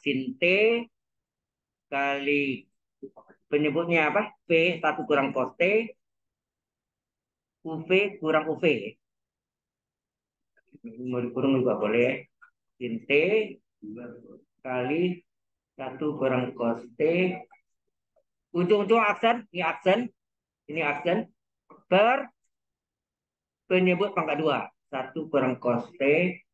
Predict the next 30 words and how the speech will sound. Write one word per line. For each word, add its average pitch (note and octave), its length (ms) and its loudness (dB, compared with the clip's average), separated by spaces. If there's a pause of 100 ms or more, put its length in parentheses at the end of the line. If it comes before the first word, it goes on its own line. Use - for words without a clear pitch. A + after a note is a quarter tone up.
(360)
pangkat B2 320 -6
dua. A2 320 -4
Kali, F#3 480 2 (1400)
kali D#3+ 160 0
apa E3+ 160 -2
tadi? B2+ 240 -4 (640)
Yang D3+ 240 -2
D D3+ 40 0 (120)
T D#3+ 60 -14 (100)
pada E3 240 0
X. D#3 140 2 (100)
D C#3+ 80 -6
T D3 160 -6
pada D3+ 160 -2
X F3 320 0
seper D3 240 -2
cos. D3+ 180 2 (140)
Ini C3 160 -4
ya, C3 160 -2
dari C3 220 -4
sini. B2+ 180 0 (880)
Dari C#3+ 240 -2
D - 80 4
X C#3 160 0
P - 80 -2
D C3+ 100 0 (140)
T - 40 -2 (200)
satu D#3 160 -2
kurang C#3 240 -2
cos C3+ 160 -2